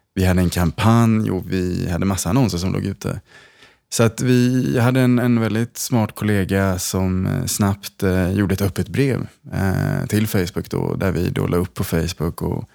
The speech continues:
vi fick lite media på det tillsammans med ett bra arbete med P R-avdelningen,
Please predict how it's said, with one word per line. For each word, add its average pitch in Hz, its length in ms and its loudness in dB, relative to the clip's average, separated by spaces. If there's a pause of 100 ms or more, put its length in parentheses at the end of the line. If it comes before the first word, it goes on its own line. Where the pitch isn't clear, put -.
(560)
vi - 80 -2
fick 87 220 0
lite 90 180 2
media 87 340 4
på 85 100 -6
det 80 100 2
tillsammans 85 280 -2
med 82 100 -2
ett 82 60 -4
bra 87 140 0
arbete 80 320 -2
med 80 120 -4
P 92 200 2
R-avdelningen, 101 840 2